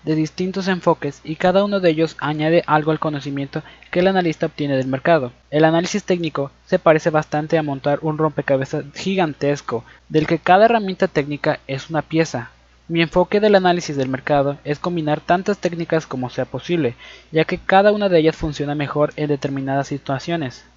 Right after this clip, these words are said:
La clave está en saber qué herramientas son las mejores para la situación actual, algo que se obtiene con el estudio y la experiencia. Todos estos enfoques se solapan en un cierto grado y se complementan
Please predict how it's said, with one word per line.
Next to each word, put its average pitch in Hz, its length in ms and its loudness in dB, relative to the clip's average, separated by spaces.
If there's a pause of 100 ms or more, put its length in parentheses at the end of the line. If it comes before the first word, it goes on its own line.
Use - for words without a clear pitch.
(340)
La 147 120 -2
clave 180 320 4
está 160 260 0
en 160 80 -2
saber 147 340 -2 (240)
qué 175 120 4
herramientas 170 600 2
son 156 140 -4
las 156 100 0
mejores 151 460 -2
para 143 200 -2
la 131 120 -2
situación 131 400 -8
actual, 151 320 0 (480)
algo 165 260 4
que 175 120 -4
se - 80 -4
obtiene 160 380 -4
con 147 300 -2
el 131 100 -2
estudio 156 460 0
y 147 80 -6
la 127 100 0
experiencia. 131 680 -6 (840)
Todos 185 260 4
estos 190 200 -2
enfoques 165 520 0
se - 180 -8
solapan 147 540 2
en 139 80 -4
un 143 100 -6
cierto 139 280 -4
grado 147 340 4 (180)
y 160 80 -4
se 170 120 -2
complementan 175 680 0